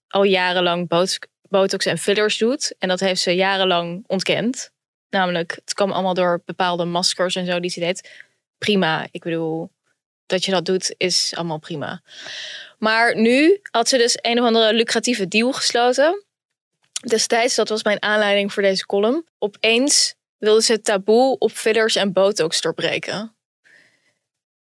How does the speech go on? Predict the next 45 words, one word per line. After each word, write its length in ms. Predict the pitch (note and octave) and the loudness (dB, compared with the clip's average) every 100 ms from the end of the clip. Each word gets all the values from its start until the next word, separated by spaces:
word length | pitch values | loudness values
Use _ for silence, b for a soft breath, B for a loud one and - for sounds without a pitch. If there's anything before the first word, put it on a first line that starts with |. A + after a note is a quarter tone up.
| _ _ | _ _
Nou, 200 | G#3+ G3+ | -4 -2
dat 100 | F#3 | -2
is 60 | F#3+ | -2
best 180 | G3+ G3+ | -2 0
wel 100 | F#3 | 0
slim, 260 | - F#3+ | 2 0
toch? 380 | F#3 C4 - - | 2 0 0 -10
Dus 200 | - F#3+ | -8 -2
dan 120 | - F#3+ | -2 0
kan 140 | G3+ | 2
je 80 | G3+ | 4
jezelf 340 | G3+ G3+ G3+ | 4 2 0
weer 120 | G#3 - | 0 0
even 420 | G3 G3 G3 F3+ | 0 0 0 2
als, 220 | G3 - - | 0 -2 -4
als 260 | G#3 G3 - | -2 -2 0
taboe, 400 | G3+ F#3 G#3+ - - | -2 0 -2 -4 -2
taboe, 480 | G#3 G3 A3+ A#3+ - | -2 0 0 0 -4
dus 200 | F3 G3 | -6 0
niet 200 | A#3 B3 | 0 0
als 120 | A3 | 0
iemand 220 | A3 G#3+ | 2 2
die 140 | G3+ G#3 | 0 0
gewoon 220 | G#3 G3 | 2 2
geld 340 | - G#3 G#3+ | 2 0 2
zit 140 | - G3 | 0 -2
te 100 | F#3 | -2
harken 420 | G3 F#3 F#3 - | 2 0 0 -4
of 140 | F#3 | -4
een 100 | F#3+ | -6
commerciële 640 | G3 F#3+ F#3+ G3 F#3+ F#3 E3+ | -2 0 2 2 2 0 0
deal 220 | - G#3+ | -2 2
heeft 240 | G#3+ F#3+ - | 2 2 0
gesloten. 540 | - G3 E3+ F3 F#3+ | -4 0 0 0 -2
Maar 100 | F#3 | -2
het 80 | F#3 | -2
is 80 | F#3 | -4
een 80 | F#3+ | -2
hele 220 | F3 F#3+ | 0 0
slimme 320 | - G3 F#3 | 0 -2 -2
strategie 500 | - F#3+ F3+ - F3+ | -4 -4 -4 -4 -4
om 120 | F3+ | -2
dan 120 | F3 | -6
te 80 | F3 | -8
zeggen, 440 | G3 E3 F3 - | -6 -6 -6 -10